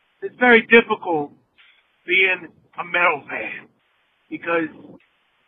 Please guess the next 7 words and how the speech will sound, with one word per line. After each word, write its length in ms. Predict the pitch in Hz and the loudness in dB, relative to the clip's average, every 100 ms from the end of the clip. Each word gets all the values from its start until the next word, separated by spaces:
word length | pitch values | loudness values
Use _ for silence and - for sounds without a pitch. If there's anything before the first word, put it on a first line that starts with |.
| _ _ _ _ - | _ _ _ _ -6
there 260 | 180 185 | -2 0
is 60 | 170 - | -2 -8
way 680 | 160 180 220 226 220 208 _ _ _ _ _ | -6 4 6 6 4 -2 _ _ _ _ _
too 160 | 202 214 | -6 -6
many 420 | 202 202 196 190 156 | 0 0 0 -4 -8
generic, 600 | 175 170 170 185 190 180 - - _ _ _ _ | -10 -6 0 0 0 -4 -8 -20 _ _ _ _
mediocre 1080 | 156 180 202 196 190 190 185 180 160 143 | -8 -4 -2 0 2 2 2 0 -2 -2